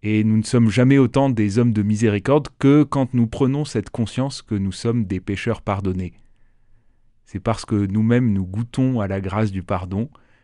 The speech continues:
eh bien, que nous devenons capables petit à petit d'élargir notre cœur aux dimensions de la faiblesse, aux dimensions de la misère qu'il peut y avoir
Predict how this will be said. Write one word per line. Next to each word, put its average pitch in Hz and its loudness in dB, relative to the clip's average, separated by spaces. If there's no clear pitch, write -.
eh 92 -8
bien, 104 -2
que 92 -4
nous 90 -8
devenons 98 -2
capables 104 -4
petit - -8
à 98 -4
petit - -6
d'élargir 113 0
notre 104 -6
cœur 110 2
aux 95 0
dimensions 98 -2
de 98 0
la 92 -2
faiblesse, 104 -2
aux 95 -4
dimensions 98 -2
de 92 -8
la 90 -6
misère 113 0
qu'il - -20
peut 98 -4
y 92 -2
avoir 98 -2